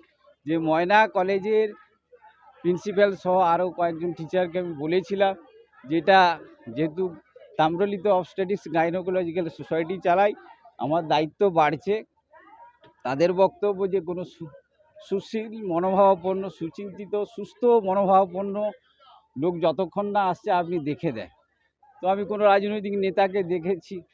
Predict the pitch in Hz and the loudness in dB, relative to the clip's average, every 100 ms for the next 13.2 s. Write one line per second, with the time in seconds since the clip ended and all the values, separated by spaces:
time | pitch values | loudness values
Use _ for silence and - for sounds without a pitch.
0 | _ 135 180 185 190 190 190 190 170 _ | _ -4 -2 0 0 2 2 2 0 _
1 | _ - 170 180 185 185 170 160 165 151 | _ -4 -4 0 0 0 0 2 2 0
2 | 147 160 147 151 156 156 151 135 143 139 | 0 -2 0 0 0 -2 -4 -4 -6 -6
3 | 147 _ _ _ - 180 185 196 208 220 | -10 _ _ _ -6 -2 4 4 4 0
4 | 233 220 208 196 170 196 151 156 170 226 | 0 -2 -2 -4 -2 -2 0 2 0 -2
5 | - _ - - 202 208 214 214 202 202 | -10 _ -14 -10 -8 -2 0 0 -2 2
6 | 208 196 208 214 214 165 175 214 - 220 | 4 4 4 2 4 2 2 0 0 -6
7 | 208 _ _ - 226 226 240 226 240 220 | -8 _ _ -4 -2 -2 -2 0 2 2
8 | 208 202 208 202 180 175 180 147 156 131 | 0 0 -2 -2 -2 -4 -2 -4 -2 -2
9 | 120 95 - _ _ _ _ _ _ _ | -4 -6 -14 _ _ _ _ _ _ _
10 | 185 185 190 180 170 208 202 185 196 208 | 0 2 4 4 2 -2 2 4 4 0
11 | 262 - _ 127 151 160 160 156 196 190 | -8 -18 _ -8 -4 -4 -4 -8 -8 -4
12 | 196 196 202 202 196 - _ _ - 139 | -4 0 4 4 2 -6 _ _ -8 -4
13 | 160 185 | -4 -6